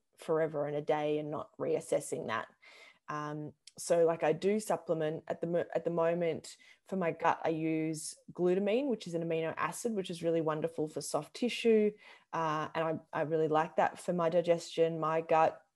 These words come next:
Um, I'm about to do my annual stool test.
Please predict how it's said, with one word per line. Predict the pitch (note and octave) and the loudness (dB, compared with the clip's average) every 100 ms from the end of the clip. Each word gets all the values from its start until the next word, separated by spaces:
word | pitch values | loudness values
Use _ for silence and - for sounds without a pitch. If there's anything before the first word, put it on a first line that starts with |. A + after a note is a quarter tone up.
| _ _ _ _ _ - - E3+ | _ _ _ _ _ -18 -4 0
Um, | D#3+ E3 D#3+ - - | 2 0 -6 -16 -2
I'm | E3 | 2
about | D#3+ F3+ - | 8 8 8
to | G3 | 0
do | E3+ E3 D#3+ D#3 D#3 - _ _ - | 4 6 6 4 0 -4 _ _ -2
my | E3+ D#3 | 0 2
annual | - E3+ F3+ E3 D#3 D3+ D3+ | 2 2 2 4 4 2 0
stool | - A#3 A#3+ | 0 4 4
test. | B3 A#3+ B3 - - - | 6 6 6 0 -8 -10